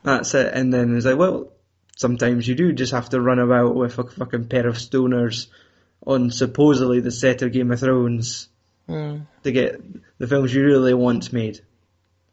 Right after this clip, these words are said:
Speaker 1: It reminds me of that, um, the, the clip with Ben Affleck and Matt Damon on
Speaker 2: I
Speaker 1: Jay
Speaker 2: was
Speaker 1: and Silent
Speaker 2: just
Speaker 1: Bob
Speaker 2: about to
Speaker 1: Strike
Speaker 2: say
Speaker 1: Back,
Speaker 2: that.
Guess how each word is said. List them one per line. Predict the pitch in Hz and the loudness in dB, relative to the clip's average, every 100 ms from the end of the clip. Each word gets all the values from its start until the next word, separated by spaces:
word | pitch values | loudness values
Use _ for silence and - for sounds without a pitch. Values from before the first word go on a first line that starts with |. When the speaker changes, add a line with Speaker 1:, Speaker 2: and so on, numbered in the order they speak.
| _ _ _ _ _ | _ _ _ _ _
Speaker 1:
It | 123 | -2
reminds | 131 131 139 131 | 2 2 2 0
me | 135 | 0
of | 127 113 | 0 2
that, | 117 117 127 120 - _ | 2 2 2 -2 -4 _
um, | 113 117 117 117 117 117 117 107 - _ _ _ _ - - _ _ _ _ _ _ _ _ _ _ _ _ _ - | -4 -2 0 0 0 0 -2 -6 -14 _ _ _ _ -20 -20 _ _ _ _ _ _ _ _ _ _ _ _ _ -4
the, | 135 131 127 123 | 2 2 2 0
the | - | -6
clip | - 131 - | -2 -4 -2
with | 131 117 - _ | -6 -8 -14 _
Ben | - - 127 123 | -18 -4 0 2
Affleck | 120 120 123 123 | 0 0 -2 0
and | 120 | 0
Matt | 117 117 | 0 0
Damon | 123 120 117 | 0 2 0
on | 117 117 117 - | -2 -4 -6 -2
Speaker 2:
I | 160 160 | 0 0
Speaker 1:
Jay | 147 | -2
Speaker 2:
was | |
Speaker 1:
and | |
Silent | - 127 | 0 0
Speaker 2:
just | 120 | 2
Speaker 1:
Bob | 131 | 2
Speaker 2:
about | 175 | 2
to | 175 | 2
Speaker 1:
Strike | 165 127 | 0 -2
Speaker 2:
say | 156 | -2
Speaker 1:
Back, | 127 123 139 | -2 -2 -4
Speaker 2:
that. | - | -10